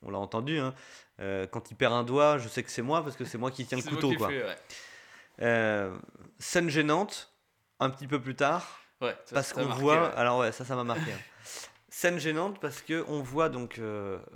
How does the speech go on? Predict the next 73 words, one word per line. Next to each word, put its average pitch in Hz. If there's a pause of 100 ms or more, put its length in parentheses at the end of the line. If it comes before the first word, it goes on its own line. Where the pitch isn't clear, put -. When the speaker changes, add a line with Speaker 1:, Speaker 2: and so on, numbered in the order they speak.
Speaker 1:
Pâquerette 143
qui -
est, 110
euh, 98
bah, 101
qui -
est -
choqué, 135
hein, 127 (260)
normal. 104 (140)
Speaker 2:
Oui, 160
bah, 135
il 110
est 113
co-, 117
il 120
est 120
en, 113 (320)
en 117
état 123
de 135
choc, 120 (180)
là, 113
Speaker 1:
Et 113
donc 139
Speaker 2:
vraiment. 120
Speaker 1:
Marcus, 156
euh, 120
Speaker 2:
Ce 117
qui 113
est 110
normal. 110
Speaker 1:
prend 156
son 135
rôle 139 (160)
de, 104
on 98
va 104
dire, 101
de 110
mère, 165
entre 127
Speaker 2:
Ah 135
bah 135
là, 185
Speaker 1:
guillemets, 143
Speaker 2:
oui, 113
Speaker 1:
euh, -
Speaker 2:
oui, 123
Speaker 1:
à 123
Speaker 2:
non, 120
Speaker 1:
cœur, 180
Speaker 2:
de 220
mère, 302
de 95
mère. 104 (140)
Speaker 1:
parce 123
qu'on 139
voit 139
Pâquerette 156
qui -
est 113
allongée 123
sur 127
son 120
lit 175
et, 123
euh, 104
Marcus -
lui 120
donne 131
le 120
sein. 98